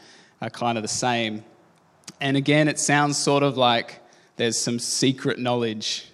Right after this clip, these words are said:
becoming public, like there's something that was hidden that is being revealed.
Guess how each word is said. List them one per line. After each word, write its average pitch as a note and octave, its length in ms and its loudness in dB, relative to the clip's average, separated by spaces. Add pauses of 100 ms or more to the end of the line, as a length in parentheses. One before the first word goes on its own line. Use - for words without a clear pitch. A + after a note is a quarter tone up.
(120)
becoming A2+ 540 -4
public, G#2 600 -8
like A2 220 -4
there's A2+ 180 -4
something B2 380 -2
that A#2+ 100 -8
was A2 200 -8
hidden A#2 440 -2 (380)
that A#2 160 -2
is A2 160 -4
being A2 320 -4
revealed. A2 640 -4